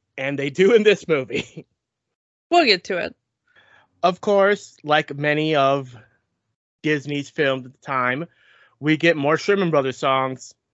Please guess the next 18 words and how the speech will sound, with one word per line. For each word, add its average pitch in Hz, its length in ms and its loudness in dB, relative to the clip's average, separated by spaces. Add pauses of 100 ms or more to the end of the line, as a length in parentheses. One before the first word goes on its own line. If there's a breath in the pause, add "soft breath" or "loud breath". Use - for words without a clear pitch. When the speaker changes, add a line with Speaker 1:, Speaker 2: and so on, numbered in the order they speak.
(460)
Speaker 2:
Which, 302 540 -2 (320)
not 214 340 2
a 370 40 0
bad 370 260 6
idea. 294 440 2 (720)
Speaker 1:
Yeah. 170 280 2 (800)
Speaker 2:
Possibly 311 560 -2
Speaker 1:
Uh, 302 60 -8
Speaker 2:
the 302 80 -8
best 285 300 -2
idea 269 600 -4
in, 247 300 -10
in 240 280 -6
the 247 60 -6
making 240 440 -4
of 220 140 -6
the 269 80 -8
film. 226 380 0